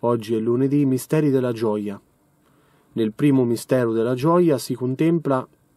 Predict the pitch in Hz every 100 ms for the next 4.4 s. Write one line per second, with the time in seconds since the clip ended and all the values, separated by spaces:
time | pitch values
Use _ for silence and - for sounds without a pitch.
0 | _ _ _ _ _ _ _ _ _ -
1 | 117 127 131 - 135 - 156 160 147 123
2 | 123 127 135 123 123 120 117 127 139 143
3 | 117 117 123 131 131 123 123 117 120 117
4 | 113 101 98 98